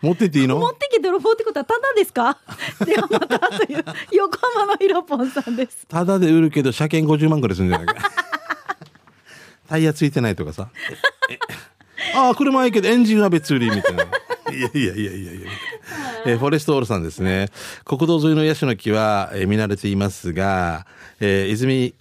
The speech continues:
Speaker 1: 崎交差点を県庁向きに入って左側の最初の街路樹バナナが実をつけていました。何度か取られた痕跡があったので、近所の市民が植えたのかもしれません。ということで。
Speaker 2: うーん。
Speaker 1: どこなんだろ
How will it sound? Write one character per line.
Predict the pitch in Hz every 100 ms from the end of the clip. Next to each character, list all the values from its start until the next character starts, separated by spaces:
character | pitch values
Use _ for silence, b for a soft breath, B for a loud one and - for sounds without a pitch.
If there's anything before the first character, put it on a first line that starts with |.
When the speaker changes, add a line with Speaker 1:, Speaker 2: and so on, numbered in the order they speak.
| - 113
Speaker 1:
崎 | 113 -
交 | 120 110
差 | 110
点 | 107 104
を | 101
県 | 127 131
庁 | 131
向 | 120
き | 117
に | 107
入 | 110
っ |
て | - 87
左 | 101 117 110
側 | 110
の | 104
最 | 131 143
初 | 147
の | 131
街 | 110 117
路 | 113
樹 | 104 110
バ | 98 107
ナ | 98
ナ | 90
が | 113 - B B -
実 | 98
を |
つ | -
け | 95
て | 90
い | 85
ま | 80
し |
た。 | - - B B B
何 | 104 101
度 | 87
か | 87
取 | 107
ら | 117
れ | 113
た | 107 98
痕 | 110 104
跡 | 98 90
が | 98
あ |
っ |
た | 98 95
の | 87
で、 | 143 - -
近 | 120
所 | 110
の | 98
市 | 95
民 | 95
が | 90 90 -
植 | 98
え |
た | 95 110
の |
か | 98
も | 87
し | 80 85
れ |
ま | 78 78
せ | 123 127
ん。 | 117
と | 80
い |
う |
こ | 76
と | 76
で。 | 78
Speaker 2:
う | 76 _ -
ー | 240 240 240 233 233 226 220 214 196
ん。 | 175
Speaker 1:
ど | 196
こ | 135
な | 113
ん | 85 78
だ | 80
ろ | 78